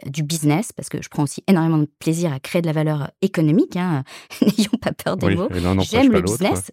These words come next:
Speaker 2: ouais. Mm.
Speaker 1: et en même temps, j'ai quand même envie d'impact, mais d'impact sociétal à grande échelle. Et je me dis, waouh, bon, c'est sympa, mais j'itère, hein. Toi, ça met du temps, hein, quand même, hein. Ça met beaucoup, beaucoup de mois de me dire à quel endroit ça,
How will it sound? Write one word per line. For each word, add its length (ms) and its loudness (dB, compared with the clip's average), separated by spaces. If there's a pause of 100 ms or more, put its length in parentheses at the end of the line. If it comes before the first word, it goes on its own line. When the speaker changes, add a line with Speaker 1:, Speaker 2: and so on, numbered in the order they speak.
(160)
Speaker 2:
ouais. 60 -6
Mm. 80 -4 (120)
Speaker 1:
et 140 4
en 60 6
même 180 4
temps, 160 2
j'ai 140 0
quand 80 2
même 80 4
envie 180 2
d'impact, 520 -2
mais 60 -2
d'impact 420 -2
sociétal 600 -4 (220)
à 80 2
grande 240 -2
échelle. 320 -10 (420)
Et 60 -4
je 80 2
me 80 4
dis, 200 2
waouh, 440 2
bon, 200 -2
c'est 520 -10
sympa, 340 2
mais 480 2
j'itère, 400 0
hein. 160 -4
Toi, 140 2
ça 120 -2
met 120 2
du 100 -8
temps, 180 -2
hein, 120 -2
quand 100 -4
même, 140 2
hein. 100 0
Ça 160 -6
met 80 0
beaucoup, 240 -4
beaucoup 220 -4
de 40 0
mois 140 2
de 60 4
me 80 4
dire 360 0
à 80 -2
quel 380 2
endroit 440 0 (520)
ça, 320 0